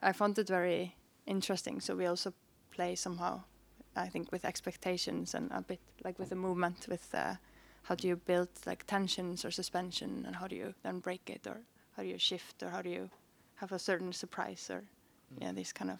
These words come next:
Speaker 1: elements. I don't know if I answered your <laughs> question.
Speaker 2: Yeah, yeah, yeah,
Speaker 1: We
Speaker 2: yeah.
Speaker 1: went all over.
Speaker 2: <laughs> No, very much so, yes.
Speaker 1: <laughs>
Speaker 2: I was, uh, it, so
Speaker 1: Yeah.
Speaker 2: th-, that's very a bit more. So for, um, communication, I, I,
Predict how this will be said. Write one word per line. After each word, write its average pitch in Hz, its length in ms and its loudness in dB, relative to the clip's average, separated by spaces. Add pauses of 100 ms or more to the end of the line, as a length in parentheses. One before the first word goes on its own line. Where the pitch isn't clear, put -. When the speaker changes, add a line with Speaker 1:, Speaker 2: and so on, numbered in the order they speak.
(160)
Speaker 1:
elements. 190 560 0 (600)
I - 60 4
don't 202 80 8
know 214 100 12
if 202 80 12
I 220 80 12
answered 208 300 6
your 214 180 10
<laughs> - 140 0
question. - 500 10
Speaker 2:
Yeah, 175 60 12
yeah, 269 240 12
yeah, 240 160 10
Speaker 1:
We 233 100 8
Speaker 2:
yeah. 220 40 8
Speaker 1:
went 233 220 10
all 202 180 6
over. 196 260 6
Speaker 2:
<laughs> - 40 8 (1120)
No, 247 280 12
very 113 220 12
much 110 200 12
so, 110 260 12
yes. 113 280 6 (380)
Speaker 1:
<laughs> - 400 6
Speaker 2:
I - 40 12
was, 147 180 12
uh, 160 240 12
it, - 200 10
so 127 480 12 (180)
Speaker 1:
Yeah. 190 80 -10 (120)
Speaker 2:
th-, - 160 12
that's 123 220 12
very 92 220 12
a 90 40 10
bit 98 180 8
more. 110 120 12
So 120 160 12
for, 104 280 10 (280)
um, 92 280 6
communication, 110 800 10
I, 76 80 6
I, 82 220 6